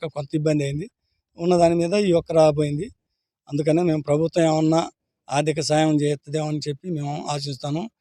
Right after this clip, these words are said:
అట్నే ఎంఆర్ఓ గారికి కూడా నా యొక్క విజ్ఞప్తి, వాళ్ళు పెద్దలు వచ్చి పంచనామా చేసి, అట్నే ఏఓ గారు ఉన్నారు,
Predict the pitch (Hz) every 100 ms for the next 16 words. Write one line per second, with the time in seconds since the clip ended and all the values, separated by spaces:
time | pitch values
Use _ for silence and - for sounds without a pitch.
0 | _ - 131 156 147 147 156 151 156 147
1 | 147 160 190 226 160 147 143 143 151 147
2 | 139 - 170 - _ _ _ _ - 143
3 | 143 135 - 147 156 160 151 143 - 202
4 | - _ _ _ _ _ 135 139 160 156
5 | 147 139 139 160 156 262 - 151 151 151
6 | 143 143 147 143 160